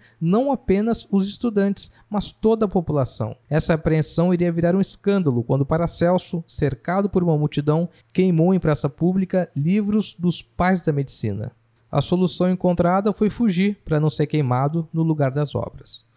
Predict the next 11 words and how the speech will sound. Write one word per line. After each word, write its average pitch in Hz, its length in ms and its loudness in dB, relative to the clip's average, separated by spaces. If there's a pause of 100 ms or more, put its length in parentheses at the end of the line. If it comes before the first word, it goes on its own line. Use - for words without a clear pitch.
(240)
Paracelso 214 680 0
passou 190 360 2
o - 20 4
resto 208 460 0
da 190 120 2
vida 165 320 0
escrevendo 151 480 0
sobre 151 280 0
pestes, 139 680 0
epidemias, 139 920 0
ocultismo 175 840 0